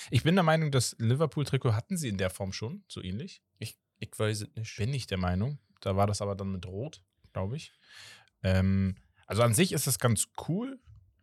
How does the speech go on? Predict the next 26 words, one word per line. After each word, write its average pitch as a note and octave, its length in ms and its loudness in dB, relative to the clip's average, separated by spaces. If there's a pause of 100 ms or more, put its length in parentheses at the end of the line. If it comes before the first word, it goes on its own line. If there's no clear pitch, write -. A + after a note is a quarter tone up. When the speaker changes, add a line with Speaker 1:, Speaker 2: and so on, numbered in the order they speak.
(260)
Speaker 1:
so, A2+ 240 0
weil's A2+ 240 6
wie A2 80 4
so G#2 320 4
ein E2+ 60 -10
bisschen A2+ 240 2
wie G#2+ 80 2
verpixelte, C3 1600 -4 (640)
ja, F2 140 -4
Ansicht A#2+ 420 -2
ist, B2 180 -4
keine A2 240 0
Ahnung, A#2+ 320 0 (600)
wie G#2+ 80 -2
ich G2 80 -2
das - 160 -2
sonst A2 160 -2
<laughs> - 40 -8
beschreiben A#2 400 6
soll. B2 200 8
Speaker 2:
Digga, A2 180 4
ich A2 100 0
feier A#2 200 2
das A2 180 4
gar G#2 260 8
Speaker 1:
Aber G2+ 560 6